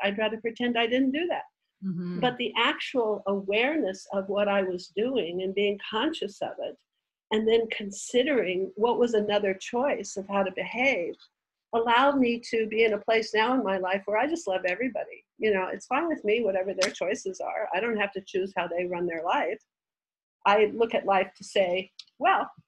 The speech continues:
Speaker 1: that particular way of behaving is probably gonna produce this result. And as long as you wanna have that result, that's okay.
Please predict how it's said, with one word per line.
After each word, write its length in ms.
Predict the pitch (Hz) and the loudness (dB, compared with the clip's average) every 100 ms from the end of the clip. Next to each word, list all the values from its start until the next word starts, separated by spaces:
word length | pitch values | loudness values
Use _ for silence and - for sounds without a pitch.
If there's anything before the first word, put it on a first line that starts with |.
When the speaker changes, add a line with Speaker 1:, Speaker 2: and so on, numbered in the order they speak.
| _ | _
Speaker 1:
that 220 | - 262 - | 2 2 0
particular 580 | 262 - 285 247 226 214 | -8 -6 -4 0 0 2
way 220 | 220 226 | 4 2
of 140 | 220 | 2
behaving 480 | 202 214 294 311 220 | -2 0 0 2 2
is 120 | 208 | 0
probably 280 | - 226 226 | 0 -2 0
gonna 180 | 214 208 | -4 -6
produce 320 | 220 214 220 | -4 -4 -2
this 220 | 214 208 | -2 -2
result. 480 | 196 196 226 415 220 233 | -6 -2 0 2 0 -4
And 140 | 202 _ | -10 _
as 140 | 196 190 | -10 -4
long 200 | 240 254 | -2 -2
as 80 | 240 | -2
you 100 | 214 | 0
wanna 260 | 220 220 | 0 0
have 160 | 226 202 | 0 0
that 180 | 196 180 | -2 -4
result, 400 | 196 214 294 - | -6 -4 -2 -2
that's 180 | - 196 | -4 -4
okay. 640 | 196 - 262 - 220 311 | -2 0 2 0 -2 -4